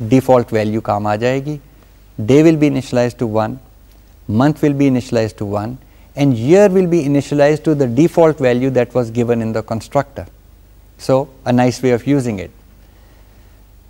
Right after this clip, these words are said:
But there are some complications, as always there are complications। कॉम्प्लिकेशन ये है कि कंस्ट्रक्टर बजाते खुद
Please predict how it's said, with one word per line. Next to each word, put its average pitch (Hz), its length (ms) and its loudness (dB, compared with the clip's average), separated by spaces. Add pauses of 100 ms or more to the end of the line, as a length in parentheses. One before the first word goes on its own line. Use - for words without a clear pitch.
(440)
But 160 300 2 (120)
there 127 220 0
are 120 120 2
some 113 240 -2
complications, 98 960 -8 (160)
as 120 260 -2
always 120 400 4
there 104 180 -4
are 101 120 -2
complications। 95 920 -12 (2000)
कॉम्प्लिकेशन 143 680 -2
ये 113 200 -4
है 95 100 -12 (1120)
कि 156 320 0 (680)
कंस्ट्रक्टर 151 640 0
बजाते 123 500 0
खुद 151 360 0